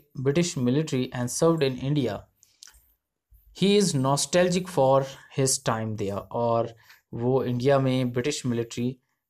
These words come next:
के साथ में रहा था। He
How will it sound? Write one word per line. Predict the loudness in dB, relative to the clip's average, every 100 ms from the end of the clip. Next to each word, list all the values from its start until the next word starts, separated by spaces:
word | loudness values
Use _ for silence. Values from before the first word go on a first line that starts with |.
| -8
के |
साथ | -6 -4 -6 -4
में | -6 -6 -6
रहा | -6 -4 -6
था। | -8 -14 -16 _ _ _ _ _ _ _ _ _ _ _ _ -20 _ _ _ _
He | 0